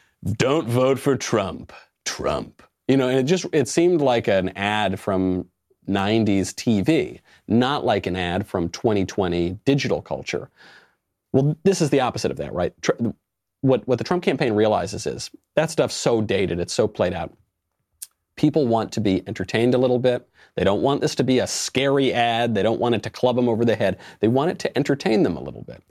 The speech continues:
Ronald Reagan was very good at entertaining people. Donald Trump, very good at entertaining people. And true crime, just as a genre of entertainment, is, is almost certainly the most popular one in the whole country. When you look at, uh, podcasts, true crime shoots to the top of the charts.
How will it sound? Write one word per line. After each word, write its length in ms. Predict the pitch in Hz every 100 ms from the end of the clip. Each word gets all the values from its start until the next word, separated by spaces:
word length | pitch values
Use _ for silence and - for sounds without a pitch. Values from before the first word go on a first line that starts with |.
| _ _ _ _ -
Ronald 240 | 85 85
Reagan 200 | 123 160
was 120 | 156
very 160 | 151 147
good 160 | 139
at 40 | 131
entertaining 460 | 127 139 127 110
people. 220 | 101 98 92
Donald 260 | 98 95
Trump, 180 | 113 135
very 140 | 110
good 120 | 92 85
at 60 |
entertaining 420 | 90 - - 76
people. 300 | 78 85 90 - -
And 160 | 120 117
true 240 | - 214
crime, 440 | 247 127 92 107 165
just 220 | 147 -
as 100 | 151
a 140 | 143
genre 420 | 101 104 95 104 117
of 80 |
entertainment, 640 | 107 95 101 90 87 117 - - _ -
is, 180 | 127 - _
is 280 | 120 110 - - -
almost 300 | 170 214 -
certainly 320 | 175 92 104
the 80 | 98
most 340 | 101 92 -
popular 340 | - 107 104 95
one 160 | 92
in 60 | 87
the 80 | 90
whole 140 | 95
country. 420 | - 98 95 - - -
When 120 | - 110
you 140 | 110
look 220 | 135 175
at, 180 | 123 98 _ _ -
uh, 160 | - - 67
podcasts, 680 | - 156 185 - 50 - -
true 280 | - - 202
crime 500 | - 113 95 90 - - _ -
shoots 280 | - 185 -
to 100 | 117
the 80 | 101
top 240 | 117 101
of 40 |
the 60 | 82
charts. 480 | - 139 135 131